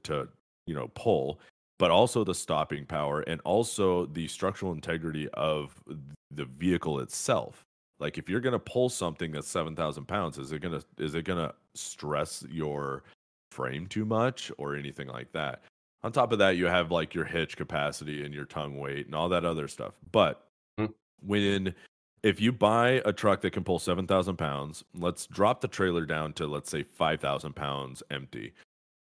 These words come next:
Speaker 1: That gives you some room to put some stuff into the trailer, and you can put some stuff in the bed of the truck. So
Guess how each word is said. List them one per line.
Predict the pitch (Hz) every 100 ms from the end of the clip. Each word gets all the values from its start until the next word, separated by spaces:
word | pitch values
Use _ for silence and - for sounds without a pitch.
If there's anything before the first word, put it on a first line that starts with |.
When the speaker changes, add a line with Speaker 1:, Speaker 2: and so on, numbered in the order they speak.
| _
Speaker 1:
That | 98 131
gives | 160 156
you | 131
some | 113 117 101
room | 92 87 87
to | 85
put | 82
some | - 98
stuff | - 92 90
into | 110
the | 113
trailer, | - 90 73 73 76
and | - 113 143 131
you |
can | 123 107
put | 101
some | - 90
stuff | - 85 85
in |
the | 73
bed | 71 67
of | 62
the |
truck. | - - - - _ _ _ _ -
So | - 92 90 87 82